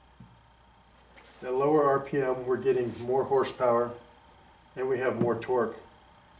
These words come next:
because we have this at zero. They don't build that torque till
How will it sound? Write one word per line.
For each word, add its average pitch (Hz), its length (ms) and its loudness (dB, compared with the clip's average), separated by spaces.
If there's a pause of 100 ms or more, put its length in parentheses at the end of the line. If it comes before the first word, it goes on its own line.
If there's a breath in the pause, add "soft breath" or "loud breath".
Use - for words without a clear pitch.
(1080)
because 113 300 -6
we 139 140 -2
have 120 180 0
this 117 200 -2
at 110 120 -6
zero. 113 480 0 (640)
They 139 100 0
don't 151 220 0
build 127 180 2
that 120 180 0
torque - 300 -2
till 123 320 -4